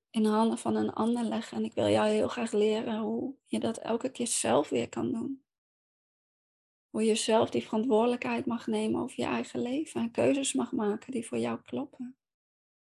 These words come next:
Alleen weten we niet altijd hoe we daarbij komen. En dat is waar ik heel graag met jou naartoe wil. Dus je kan met mij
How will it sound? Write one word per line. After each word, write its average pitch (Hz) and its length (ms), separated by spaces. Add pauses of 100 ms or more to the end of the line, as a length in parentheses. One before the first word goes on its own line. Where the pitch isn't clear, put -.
(480)
Alleen 233 340
weten 240 300
we 226 60
niet 226 240
altijd 226 420
hoe 226 140
we 233 60
daarbij 226 460
komen. 254 580 (500)
En 220 140
dat 214 180
is 262 140
waar 226 200
ik - 220 (840)
heel 214 160
graag 240 200
met 226 160
jou 208 160
naartoe 226 420
wil. 262 300 (1500)
Dus - 120
je 220 100
kan 226 180
met 214 140
mij 208 200